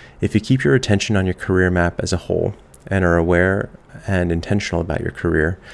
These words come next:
then you shouldn't lose sight of the other dimensions of what you're looking for and not be too distracted by a high salary. And one thing to note, related to any salary or compensation targets you may have that may end up on your career map, if you do decide to share that with others,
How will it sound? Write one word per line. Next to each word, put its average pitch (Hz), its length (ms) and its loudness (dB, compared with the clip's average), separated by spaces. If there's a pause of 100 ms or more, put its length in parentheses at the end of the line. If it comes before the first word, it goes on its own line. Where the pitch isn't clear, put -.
(240)
then 101 160 2
you 107 60 4
shouldn't 120 320 0
lose 107 160 0
sight 92 280 -2
of 90 80 -4
the 90 100 2
other 87 120 0
dimensions 82 520 -2
of - 80 -8
what 78 120 -4
you're 85 120 -6
looking - 260 -6
for - 440 -6 (320)
and 95 100 0
not 92 180 0
be 92 60 -2
too 101 180 0
distracted - 480 -4
by - 80 -6
a - 80 -4
high - 140 -6
salary. - 520 -6 (1300)
And 104 140 4
one 117 120 4
thing 127 180 4
to 90 60 4
note, 82 280 2 (580)
related 110 320 2
to 104 160 2
any 101 160 2
salary 92 480 2
or 87 60 2
compensation - 680 -2
targets 82 340 -2
you 85 80 0
may 82 160 2
have 80 380 0
that - 180 -4
may 85 220 0
end 85 140 0
up 87 140 -2
on 92 140 2
your 90 80 -2
career 98 280 0
map, 98 300 -2 (320)
if - 120 -8
you 92 80 2
do 120 180 2
decide 82 320 2
to 78 60 -6
share - 220 -2
that 78 160 0
with 87 140 -6
others, - 420 -4